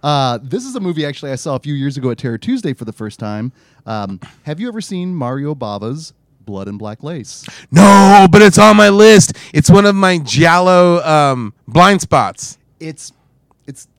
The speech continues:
Speaker 1: it's, it's what you think it is. It's kinda like a Pieces.
Speaker 2: Mm-hmm.
Speaker 1: It's beautiful. It's brutal. It's s-, set in the fashion world, which is actually kinda
Speaker 2: Ooh,
Speaker 1: cool.
Speaker 2: so a lot of Dream Logic-y shit going
Speaker 1: It's,
Speaker 2: on?
Speaker 1: it's good stuff. It's,
Speaker 2: Nice.
Speaker 1: but, and it's, it's beautiful. And I've really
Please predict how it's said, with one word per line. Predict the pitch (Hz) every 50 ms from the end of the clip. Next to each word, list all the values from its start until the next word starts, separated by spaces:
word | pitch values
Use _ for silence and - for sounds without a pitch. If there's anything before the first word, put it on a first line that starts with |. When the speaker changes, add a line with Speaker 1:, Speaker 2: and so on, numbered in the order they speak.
| _ -
Speaker 1:
it's, | 147 139 - - _
it's | - 151 143 -
what | 165 175 - -
you | 254
think | - - 156 135 -
it | 120 113
is. | 110 113 127
It's | 160 -
kinda | - 160 156
like | 156 151 139
a | -
Pieces. | - - - 202 208 - - 123 110 110 110 -
Speaker 2:
Mm-hmm. | 139 139 131 143 139 139 156 165 _ -
Speaker 1:
It's | 107 - _
beautiful. | _ _ 110 123 147 151 165 - - 165 165 160 165 165 151 143 139 _ _
It's | - 107 202 - - _
brutal. | _ _ 127 131 147 175 185 185 180 175 170 170 170 175 165 - _ _ _ _ _ _ _ _ _ _
It's | _ _
s-, | - -
set | - 143 -
in | -
the | 113 110
fashion | - - 131 131 147 143 - 175 175 165
world, | 160 170 170 175 175 165
which | 156 151 143 165
is | 151 160
actually | 151 165 - - 123 131
kinda | 143 147 143 131
Speaker 2:
Ooh, |
Speaker 1:
cool. | 120 110 - - 175
Speaker 2:
so | 185 - 101
a | 98
lot | 98 101 107 120 120 117 107
of | 92
Dream | 104 120 131 135 143
Logic-y | 143 143 147 147 139 - - - 151 151
shit | - - 160 156
going | 135 156 156 156 156 156
Speaker 1:
It's, | 156
Speaker 2:
on? | 156 156 147 151
Speaker 1:
it's | 143 - -
good | - 120 107 -
stuff. | - - 113 90 82 - _ -
It's, | 131 -
Speaker 2:
Nice. | 185 196 196 185 175 151
Speaker 1:
but, | 139 - 214
and | 214 220
it's, | 196 - -
it's | 156 165 156 - _ _ _ _ _ _ _
beautiful. | 113 117 120 120 110 101 - _ _ 71 65 71 _ _
And | 107 113 110 113
I've | 120 107 107
really | 123 170 196 185 156 123